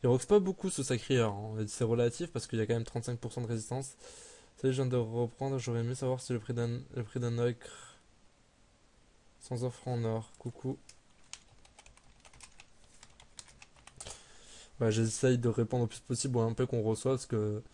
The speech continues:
trop de gens sur Dofus ignorent les un P, alors que si une personne pose une question, c'est, c'est pas forcément ridicule, euh, comme question. Bref.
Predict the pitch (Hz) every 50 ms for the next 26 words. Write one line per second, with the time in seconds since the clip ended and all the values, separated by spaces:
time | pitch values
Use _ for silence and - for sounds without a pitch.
0 | - - - - - - _ - - 165 165 147 135 180 180 170 - 143 131 123
1 | 143 143 139 - 165 156 - - 131 127 131 131 123 120 120 117 120 - 143 143
2 | 131 117 113 110 - - 120 - - 127 127 127 123 123 117 - 139 123 - -
3 | 139 127 120 - 127 120 113 113 113 - - 107 - - - 131 131 131 - -
4 | 117 110 104 - - 104 - 120 117 - - - - 120 113 104 110 113 110 107
5 | 104 - - 127 127 113 110 107 107 110 107 104 - 107 104 - 104 - - 110
6 | 104 107 107 107